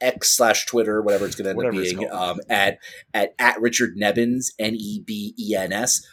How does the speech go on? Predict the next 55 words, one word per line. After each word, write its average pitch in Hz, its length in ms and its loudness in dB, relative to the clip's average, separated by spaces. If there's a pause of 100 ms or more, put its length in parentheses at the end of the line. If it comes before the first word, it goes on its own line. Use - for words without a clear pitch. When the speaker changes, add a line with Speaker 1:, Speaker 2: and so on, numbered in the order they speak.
Speaker 1:
I'm 107 80 -2
also 107 180 0
the - 60 -12
same 107 300 0
one 98 240 -2
on 90 280 -10
Instagram, 101 680 -4
TikTok. 101 640 0 (420)
Um, 87 400 2
I - 60 -2
also 113 280 2
have 107 80 0
a 85 80 0
Threads 107 380 -2
account 104 280 -2
that 90 100 -2
I'm 87 60 -6
not 92 220 -4
as 117 220 2
active 107 340 0
on, 107 220 -2
but 104 100 -2
I'm 90 80 -8
hoping 101 240 -4
to 95 60 -12
be 101 160 -8
more 98 260 -4
soon. 104 380 -2 (420)
Um, 101 260 2
and 107 120 -2
you 107 80 -6
can 104 100 -6
find 117 140 4
me 120 80 4
writing 113 260 2
all 113 160 0
the 104 80 -12
time 113 180 -2
at 107 120 -6
the 101 100 -4
dire-, 107 340 0
at 110 120 -4
the 107 40 -6
direct 107 260 4
dot 104 200 8
com 110 240 2
for, 95 340 -4
uh, 92 160 -2
M 104 140 -4
C - 180 -6
U, 107 220 -2
D 104 240 -8
C, 107 300 -6
Star 104 420 2
Wars, 107 340 -2